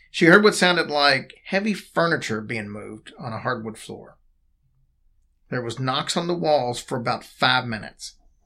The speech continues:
Later that night, they were woken at one thirty A M by a man's voice and some other people talking. It appears that the sounds of heavy furniture moving is heard here quite often.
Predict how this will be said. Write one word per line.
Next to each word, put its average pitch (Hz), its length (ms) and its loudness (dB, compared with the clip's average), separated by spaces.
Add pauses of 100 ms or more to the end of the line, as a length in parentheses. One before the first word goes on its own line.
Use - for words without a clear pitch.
(220)
Later 135 240 -2
that 147 200 2
night, 160 320 0 (220)
they 139 80 -2
were 131 180 -2
woken 127 320 -2
at 135 180 -6
one 135 280 -4
thirty 135 280 2
A 185 280 2
M 127 320 -8 (220)
by 151 160 0
a - 20 0
man's 131 380 -2
voice 127 400 -2
and 131 100 -6
some 156 180 -2
other 208 300 0
people 117 280 -8
talking. 113 500 -10 (1160)
It 127 60 -16
appears 160 380 0
that 165 120 -6
the 143 80 -6
sounds 165 340 0
of 170 100 -8
heavy 165 260 -2
furniture 180 420 -2
moving 117 500 -6 (340)
is 120 200 -8
heard 117 520 -4
here 117 380 -6 (160)
quite 110 320 -10
often. - 320 -20